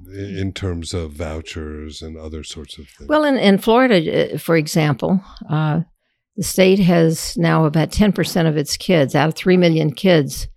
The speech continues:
Speaker 2: uh, who are school age, about three hundred thousand are in charter schools. So they're taking the money away from public schools and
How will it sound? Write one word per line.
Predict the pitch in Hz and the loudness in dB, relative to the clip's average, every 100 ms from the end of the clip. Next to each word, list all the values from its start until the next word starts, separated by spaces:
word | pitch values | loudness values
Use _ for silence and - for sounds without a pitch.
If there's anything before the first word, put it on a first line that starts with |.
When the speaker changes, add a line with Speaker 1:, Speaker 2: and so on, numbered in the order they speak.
| _ _ _ - | _ _ _ -12
Speaker 2:
uh, | 190 | -6
who | 147 90 | 0 2
are | 147 147 | 2 2
school | - - 170 156 | 0 -2 2 4
age, | 139 151 - - _ _ _ - | 2 -2 -6 -14 _ _ _ -10
about | 151 160 160 - | -2 -2 -2 -6
three | - 208 | -4 2
hundred | 214 185 165 - | 4 4 4 0
thousand | 160 160 151 - 117 135 - _ | 0 0 0 -2 -4 -4 -10 _
are | - 156 147 | -8 -4 -2
in | 143 | -2
charter | - 160 147 | 0 0 0
schools. | 135 - 147 120 - - - - _ | -4 -4 -4 -4 -6 -12 -20 -20 _
So | - | 2
they're | 175 190 | 4 4
taking | 190 196 175 175 151 | 4 0 2 0 0
the | 151 | 2
money | 156 156 147 | 2 2 0
away | 139 156 175 | 0 0 0
from | 170 | -2
public | 143 160 143 135 | -2 0 0 -4
schools | - 160 139 139 | -6 -4 -2 -4
and | - 143 143 143 | -6 -4 -2 -4